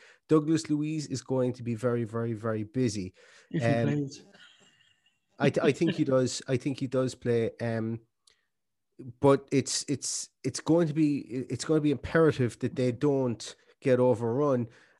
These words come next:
Speaker 1: And it, it, but it, it's gonna be imperative that when we do stamp our, our authority in this game, that if Ross Barkley plays at the top of the, at, at the top of the tree,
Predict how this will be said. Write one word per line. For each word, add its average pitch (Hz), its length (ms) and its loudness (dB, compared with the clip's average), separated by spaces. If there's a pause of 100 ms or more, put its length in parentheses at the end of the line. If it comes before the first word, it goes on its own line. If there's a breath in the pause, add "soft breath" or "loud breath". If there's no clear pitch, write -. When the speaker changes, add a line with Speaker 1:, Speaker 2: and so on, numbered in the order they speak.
Speaker 1:
And 120 380 0
it, 120 260 -4
it, 120 180 -6
but 127 140 0
it, 123 180 -4
it's 135 140 -4
gonna 143 160 0
be 131 140 0
imperative 120 420 -2
that - 120 -6
when 127 200 -2
we 120 300 -4 (260)
do 143 220 -2
stamp 127 340 0
our, 117 280 0
our 117 180 0
authority 135 420 2
in 120 80 -2
this 110 180 -4
game, 113 340 -4
that 107 200 -4
if - 240 -6 (160)
Ross 131 220 0
Barkley 135 320 0
plays 120 260 0
at 113 100 -8
the - 60 -20
top 123 300 0
of 110 140 -12
the, 120 300 2
at, 120 160 -6
at 117 120 -4
the - 80 -20
top 120 200 0
of 120 80 -6
the 110 80 -6
tree, 151 360 -2